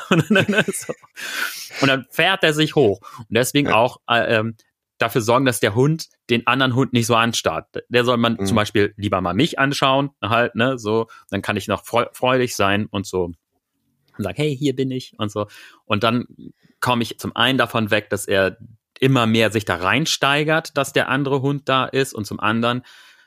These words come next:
Speaker 1: so, das, da hatte ich, ähm, gestern erst wieder beim Spaziergang, ich, da dachte ich so, „Ja,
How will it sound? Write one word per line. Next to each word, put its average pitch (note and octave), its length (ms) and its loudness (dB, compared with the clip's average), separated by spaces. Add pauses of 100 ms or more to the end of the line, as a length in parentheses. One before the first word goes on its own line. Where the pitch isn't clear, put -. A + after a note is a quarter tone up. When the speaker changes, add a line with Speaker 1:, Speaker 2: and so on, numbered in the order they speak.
(140)
Speaker 1:
so, A2 300 0
das, G2+ 100 -2
da - 140 -2 (240)
hatte G2+ 280 -6
ich, - 240 -10
ähm, F#2+ 320 -8
gestern B2+ 360 -2
erst A#2 160 -6
wieder A#2 200 0
beim A2 160 0
Spaziergang, G#2+ 540 -4
ich, G2 240 -8
da G#2 120 -6
dachte G2+ 180 -10
ich G#2 60 -8
so, G#2 60 -4
„Ja, - 140 -8